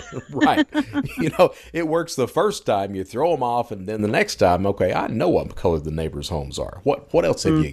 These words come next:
Speaker 1: got? <laughs> So it's, uh,
Speaker 2: There's that quick learner in you again. <laughs>
Speaker 1: well, and it's, it's not just me. It's, it's the exchange of information on there. So typically what a carder does, um, I mean, he can have a notepad opened on, on the laptop that he's using.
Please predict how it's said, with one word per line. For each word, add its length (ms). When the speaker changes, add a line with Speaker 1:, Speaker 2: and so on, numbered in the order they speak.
Speaker 1:
got? 480
<laughs> 100
So 120
it's, 320
uh, 60
Speaker 2:
There's 160
that 180
quick 240
learner 380
in 140
you 160
again. 480
<laughs> 160
Speaker 1:
well, 180
and 160
it's, 180
it's 240
not 160
just 220
me. 180
It's, 160
it's 240
the 100
exchange 480
of 120
information 560
on 100
there. 140
So 120
typically 400
what 200
a 20
carder 380
does, 520
um, 220
I 120
mean, 140
he 160
can 400
have 240
a 100
notepad 760
opened 360
on, 320
on 220
the 80
laptop 600
that 100
he's 180
using. 360